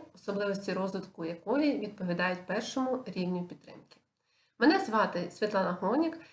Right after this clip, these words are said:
я директор комунальної установи "Інклюзивно-ресурсний центр" Звягільської міської ради. Отож, хочу нагадати,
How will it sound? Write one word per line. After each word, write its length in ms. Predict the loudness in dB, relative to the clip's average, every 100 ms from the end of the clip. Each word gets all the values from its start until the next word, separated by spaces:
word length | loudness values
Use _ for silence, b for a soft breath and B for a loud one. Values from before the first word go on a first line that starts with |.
| B 0
я 100 | 2
директор 520 | 2 2 0 -4 -4
комунальної 500 | -2 0 2 2 -2
установи 640 | -4 -4 0 0 0 -2 -2
"Інклюзивно-ресурсний 1040 | -4 -4 -6 -2 -2 -2 -2 -6 -10 -12 -10
центр" 480 | -4 -2 -2 -4 -6
Звягільської 840 | -8 -2 -2 -2 -6 -6 -4 -4 -2
міської 600 | -6 -8 -10 -6 -6 -6 _ -16
ради. 240 | -14 -14 -16 _ _ _ _ _ _ _ _ _ _ _ _ _ -8
Отож, 460 | 0 0 0 -10 _ _ _
хочу 220 | -6 -2 2
нагадати, 680 | 4 4 2 -2 -6 -12